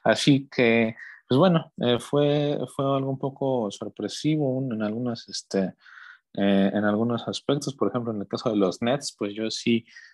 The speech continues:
veía un poco más probable que los Nets clasificaran. Y pues bueno,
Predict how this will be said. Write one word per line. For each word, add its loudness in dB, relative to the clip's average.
veía 2
un -6
poco -10
más -8
probable 0
que -6
los 0
Nets -4
clasificaran. -2
Y 4
pues -2
bueno, -2